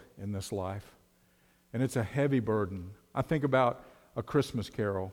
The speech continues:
My favorite one is the one that was done, I think, back in about nineteen eighty. George C. Scott plays Scrooge. And in that one,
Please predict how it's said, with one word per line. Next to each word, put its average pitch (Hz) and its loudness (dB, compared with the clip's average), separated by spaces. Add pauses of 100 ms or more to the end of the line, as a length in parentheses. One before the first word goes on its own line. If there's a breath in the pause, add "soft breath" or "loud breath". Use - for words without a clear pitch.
(100)
My 123 2
favorite 143 2
one 131 0 (680)
is 110 -2 (240)
the 113 -4
one 120 2 (160)
that 123 -8
was 98 -6
done, 120 0
I 113 0
think, 120 -4
back 117 2
in 113 -2
about 104 -2 (300 soft breath)
nineteen 123 0
eighty. 117 2 (880 soft breath)
George 117 0
C. 123 -2
Scott 107 -2
plays 101 -2 (160)
Scrooge. 104 -6 (1200)
And 123 0
in 151 2
that 147 4
one, 107 -2